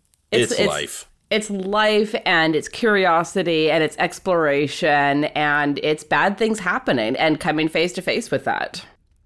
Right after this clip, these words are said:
Speaker 1: Yeah, and it's r-, it, the perspective of the characters, uh, to me feels very genuine. And, like, I saw an episode where a dad was the cool parent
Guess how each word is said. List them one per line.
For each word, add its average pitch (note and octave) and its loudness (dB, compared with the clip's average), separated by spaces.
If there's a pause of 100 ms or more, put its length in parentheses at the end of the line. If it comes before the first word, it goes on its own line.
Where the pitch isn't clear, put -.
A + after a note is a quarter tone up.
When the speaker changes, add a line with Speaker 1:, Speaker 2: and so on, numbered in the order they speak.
(260)
Speaker 1:
Yeah, A#3 2
and G#2+ 0
it's A2+ -2
r-, B2+ -4
it, D3 -4
the A2+ -2
perspective - 0
of G2 0
the F#2 -4
characters, F#2+ -2 (280)
uh, - -12
to G2+ -8
me F#2+ -2
feels F#2 -6
very E2 -4
genuine. D#2 -10 (560)
And, F#2 -2
like, F2+ 0 (640)
I G#2+ -2
saw A2 0
an G2 0
episode F2 -2
where D#2 -4 (560)
a E2+ -2
dad F#2 0
was E2+ -4
the G2+ -8
cool F#2 -4
parent D#2 -4